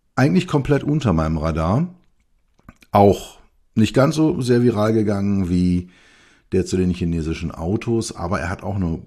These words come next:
große, ähm, Aufmerksamkeit bekommen. Also er hat zehnmal mehr Views bekommen, als meine Posts normalerweise haben. Er hat fast zwanzig Mal mehr Kommentare provoziert, als meine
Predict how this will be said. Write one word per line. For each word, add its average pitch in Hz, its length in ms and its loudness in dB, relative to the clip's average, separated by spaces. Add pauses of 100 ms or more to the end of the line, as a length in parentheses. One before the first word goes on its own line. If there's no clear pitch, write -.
(300)
große, 135 960 -2 (760)
ähm, 98 760 2
Aufmerksamkeit 120 1000 -4 (100)
bekommen. 117 520 -6
Also 95 220 -2
er 90 60 -2
hat - 140 -16
zehnmal 113 440 2
mehr 95 260 2
Views 107 320 -4
bekommen, 101 500 -2
als 90 140 -6
meine 98 180 -2
Posts 98 380 -6
normalerweise 90 680 -2
haben. 87 240 -2
Er 82 60 -2
hat 82 100 -6
fast - 280 -6
zwanzig 95 380 -2
Mal 90 140 0
mehr 90 140 0
Kommentare 98 760 2 (600)
provoziert, 101 760 0
als 92 240 -4
meine 90 420 0